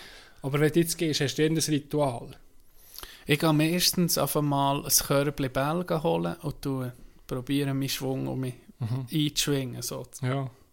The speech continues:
Speaker 2: Und komme mit dem Kopf näher, blöd gesagt, ein bisschen an,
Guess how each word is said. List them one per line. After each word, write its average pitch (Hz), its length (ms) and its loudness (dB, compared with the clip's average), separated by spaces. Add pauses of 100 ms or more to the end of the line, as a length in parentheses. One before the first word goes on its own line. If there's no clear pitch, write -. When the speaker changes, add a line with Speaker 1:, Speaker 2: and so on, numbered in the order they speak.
(640)
Speaker 2:
Und 185 300 8 (460)
komme 165 260 6
mit 151 220 2
dem 156 100 0
Kopf - 460 2
näher, 156 280 2 (1300)
blöd 147 280 2
gesagt, 156 340 0
ein 143 100 -4
bisschen 147 180 4
an, 180 360 4